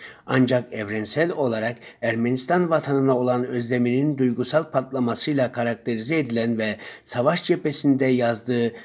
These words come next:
Nairyan ülkesinin genç kavağı şiiri ile tanındı. Hamosahyan'ın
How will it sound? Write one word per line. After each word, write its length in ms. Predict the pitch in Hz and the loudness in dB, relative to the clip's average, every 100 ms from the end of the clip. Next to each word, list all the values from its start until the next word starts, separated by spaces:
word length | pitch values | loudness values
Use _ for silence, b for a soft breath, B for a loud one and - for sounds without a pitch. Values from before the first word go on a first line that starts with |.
| B | B
Nairyan 480 | 127 127 131 156 185 | 2 4 4 4 4
ülkesinin 640 | 175 - 143 - 135 127 | 4 2 2 2 4 4
genç 280 | 120 160 170 | 4 2 0
kavağı 500 | - 127 123 127 117 | -2 0 0 0 -2
şiiri 340 | - - 120 123 | -2 0 0 0
ile 420 | 117 104 107 101 - | 0 -2 -4 -6 -8
tanındı. 540 | 110 104 101 95 95 - b b b | -8 -6 -6 -8 -8 -12 b b b
Hamosahyan'ın 880 | - 127 131 - 120 117 123 156 | 2 4 4 2 0 2 2 2